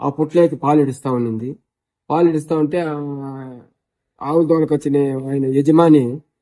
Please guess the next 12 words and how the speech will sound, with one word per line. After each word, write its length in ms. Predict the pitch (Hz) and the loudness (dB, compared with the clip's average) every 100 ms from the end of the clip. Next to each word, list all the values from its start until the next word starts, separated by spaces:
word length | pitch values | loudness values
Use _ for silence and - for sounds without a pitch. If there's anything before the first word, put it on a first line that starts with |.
| _ - | _ 0
"ఏమిరా, 400 | 156 180 165 165 | 4 4 2 0
ఈ 240 | 165 156 | 2 2
ఆవు 200 | 151 147 | 2 0
దగ్గర 240 | 151 147 143 | 0 0 0
పాలే 460 | - 135 143 143 | -4 -4 0 0
లేకుండా, 540 | 131 131 123 131 123 123 | -2 -6 -10 -12 -10 -10
తోడు 220 | 135 135 | -8 -8
కూడా 180 | 127 131 | -8 -8
లేకుండా 380 | 127 120 123 123 | -8 -8 -8 -10
అయిపోతున్నాయి" 540 | 120 120 123 120 123 | -10 -14 -10 -8 -8
అని 100 | 120 | -8
అడిగితే, 520 | 113 123 120 120 127 | -8 -8 -6 -8 -8